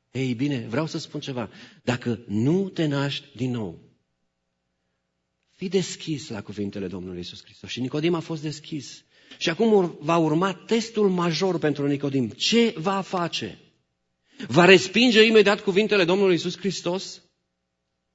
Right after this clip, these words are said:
Va demonstra, de fapt, că a venit la Iisus cu niște idei preconcepute, așa cum avem noi oamenii? Sau a venit dornic, sincer,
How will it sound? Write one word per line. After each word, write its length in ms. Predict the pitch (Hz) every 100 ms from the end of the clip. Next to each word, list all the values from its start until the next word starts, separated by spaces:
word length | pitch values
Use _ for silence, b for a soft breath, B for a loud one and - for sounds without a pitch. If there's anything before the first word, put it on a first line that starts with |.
| _ _ _ _ _ _
Va 200 | - 196
demonstra, 640 | 190 202 190 185 202 240 226
de 80 |
fapt, 240 | 208 220 208
că 80 | 214
a 60 |
venit 260 | 185 190 220
la 120 | 196
Iisus 280 | 170 202 202
cu 100 | 196
niște 280 | 185 - 185
idei 360 | 160 170 190
preconcepute, 1080 | - - 185 226 208 196 180 165 135 190 151
așa 180 | 151 185
cum 120 | -
avem 260 | 151 180
noi 160 | 190 175
oamenii? 800 | 143 123 123 151 190 190 - - _ _ _ _ _ _
Sau 240 | - - 226
a 60 |
venit 400 | 202 190 196 - - _ _
dornic, 640 | 117 185 175 156 110 - -
sincer, 760 | - - 196 180 - 110 90